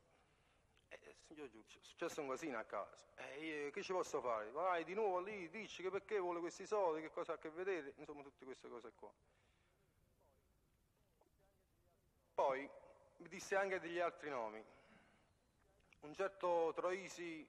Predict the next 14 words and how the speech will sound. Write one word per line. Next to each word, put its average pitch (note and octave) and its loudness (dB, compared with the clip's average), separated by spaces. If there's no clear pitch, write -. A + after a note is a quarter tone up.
eh, B2+ -10
Luigi D#3+ -6
di C3+ -14
Cercola, A2+ -6
un D#3 -4
altro D#3+ 0
Coppola F#3 6
Raffaele, A#2 0
eh, B2+ -4
che D3 -2
ha D3 4
un, C#3+ -4
un'officina D#3+ -2
meccanica A2 -2